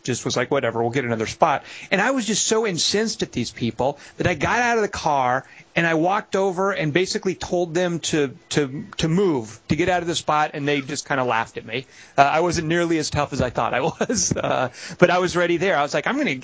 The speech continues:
I'm gonna go fight these guys," and they just thought it was silly. So,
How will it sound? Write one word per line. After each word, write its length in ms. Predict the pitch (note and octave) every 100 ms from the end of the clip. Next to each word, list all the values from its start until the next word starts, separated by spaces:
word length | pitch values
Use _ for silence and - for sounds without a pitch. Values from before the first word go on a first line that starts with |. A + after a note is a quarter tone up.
| -
I'm 80 | B3
gonna 120 | G#3+
go 80 | D#3
fight 300 | - A3+ -
these 160 | B2
guys," 440 | B2 G#2+ G#2+ A#2 - - - _ -
and 300 | C3 C3 B2
they 140 | A#2
just 340 | B2 A2 - - _
thought 220 | - A2+
it 60 | -
was 120 | D3+
silly. 340 | - - - - _
So, 340 | - - C3+